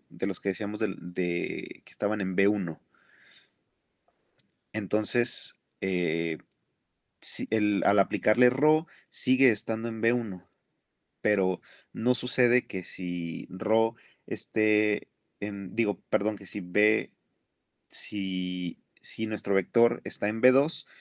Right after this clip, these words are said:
no sucede que, que rho de G esté en B dos. Entonces, vamos a decir aquí que B uno es una subrepresentación, pero B dos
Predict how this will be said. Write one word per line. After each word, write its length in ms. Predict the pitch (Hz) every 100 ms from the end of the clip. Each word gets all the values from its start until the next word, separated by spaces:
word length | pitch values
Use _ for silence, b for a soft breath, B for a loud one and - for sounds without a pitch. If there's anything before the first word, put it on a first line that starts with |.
| B _
no 180 | 104 113
sucede 500 | - - 110 110 110
que, 520 | - 87 85 78 -
que 120 | - 95
rho 200 | 95 98
de 80 |
G 180 | 104 110
esté 280 | 104 - 92
en 280 | 92 95 90
B 80 | 95
dos. 340 | 117 120 - b b b b -
Entonces, 580 | 101 98 104 123 - -
vamos 320 | 110 110 120
a 60 | 123
decir 320 | 110 - 120
aquí 380 | 120 - 143 - _ _ _ _ _ _
que 260 | - 95 92
B 220 | 92 113
uno 240 | 120 120 117
es 140 | -
una 140 | 117
subrepresentación, 960 | 117 104 90 85 92 92 101 - 127 147 _ _ _
pero 200 | 90 87
B 140 | 85 92
dos 420 | 98 95 -